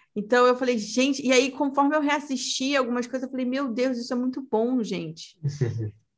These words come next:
Speaker 1: E é muito bom e a gente já viu várias vezes, né? Tipo,
Speaker 2: É.
Speaker 1: <laughs> meio Jogos Vorazes, meio
Speaker 2: Sim, é.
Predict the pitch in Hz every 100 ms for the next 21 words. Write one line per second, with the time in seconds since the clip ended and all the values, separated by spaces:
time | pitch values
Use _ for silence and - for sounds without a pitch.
0 | _ 330 415 381 359 247 302 330 294 330
1 | 330 277 330 262 240 277 233 233 339 240
2 | 233 233 190 185 226 226 220 - - 208
3 | 202 190 190 - - - 247 - 254 247
4 | 247 247 240 196 226 190 196 240 240 202
5 | 202 214 214 170 165 160 143 127 120 107
6 | 113